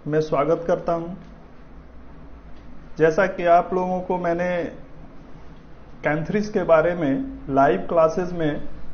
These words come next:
पढ़ा चुका हूं, but बहुत से बच्चे जो कि उस, जो,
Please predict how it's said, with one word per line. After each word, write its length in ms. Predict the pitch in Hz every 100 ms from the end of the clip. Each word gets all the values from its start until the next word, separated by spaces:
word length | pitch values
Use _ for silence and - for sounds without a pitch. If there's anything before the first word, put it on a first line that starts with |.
| - -
पढ़ा 240 | 143 156
चुका 280 | 156 160 160
हूं, 220 | 160 247
but 160 | 170 170 - - - -
बहुत 320 | 143 180 196
से 80 | 202
बच्चे 340 | 170 175 190 185 - - - - - - -
जो 180 | - -
कि 60 |
उस, 180 | 359 359 - - - - - - - 131
जो, 240 | 165 160